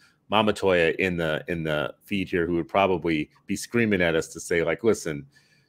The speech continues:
you know, I paid money to put my kids in one of these, you know, Catholic schools thinking that it was gonna be all that, and it wasn't all that," you know? So,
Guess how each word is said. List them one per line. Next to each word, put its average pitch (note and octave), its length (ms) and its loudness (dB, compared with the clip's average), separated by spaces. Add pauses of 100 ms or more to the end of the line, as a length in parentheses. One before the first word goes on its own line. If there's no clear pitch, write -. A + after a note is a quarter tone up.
(140)
you F#2 120 -2
know, D2 400 -2
I C3+ 120 8
paid F2 320 2
money E2+ 560 2 (280)
to G#2 100 2
put - 220 0
my E2 160 -2
kids C#2+ 500 -4
in F2 160 -6
one E2+ 160 -4
of D#2 100 -6
these, D2+ 380 -6
you E2 80 -8
know, D2+ 120 -6
Catholic D#2+ 460 -4
schools D#2+ 380 -10
thinking D#2+ 440 -10
that D2+ 160 0
it D2+ 100 -2
was D#2 160 -6
gonna D#2 220 -8
be D#2 220 -4
all D2 280 -2
that, D2 360 -2
and E2 100 -2
it - 140 -6
wasn't D#2 420 -4
all D2 360 -2
that," F2+ 280 4 (560)
you E2+ 140 -4
know? C2+ 260 -2 (440)
So, F2 600 6